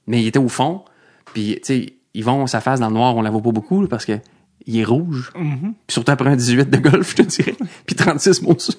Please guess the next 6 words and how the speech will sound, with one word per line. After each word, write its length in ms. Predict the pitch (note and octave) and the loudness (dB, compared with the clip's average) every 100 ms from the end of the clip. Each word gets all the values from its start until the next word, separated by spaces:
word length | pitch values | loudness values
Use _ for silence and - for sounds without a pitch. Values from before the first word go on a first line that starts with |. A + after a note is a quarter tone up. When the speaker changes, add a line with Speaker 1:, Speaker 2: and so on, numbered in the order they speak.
| F#4+ - - - F4 - _ _ - _ _ - - - - - - - - _ - - _ - - | -4 -6 -6 -4 -4 -4 _ _ -20 _ _ -18 -14 -14 -14 -16 -18 -20 -20 _ -20 -20 _ -18 -2
Speaker 1:
Là, 120 | F3+ | 2
je 80 | G#3+ | 4
l'ai, 200 | F3 E3+ | 6 6
je 80 | D3+ | 4
l'ai 120 | D#3+ | 2
remarqué, 520 | E3 D3+ B2+ G3 A3 | 2 0 0 -2 -2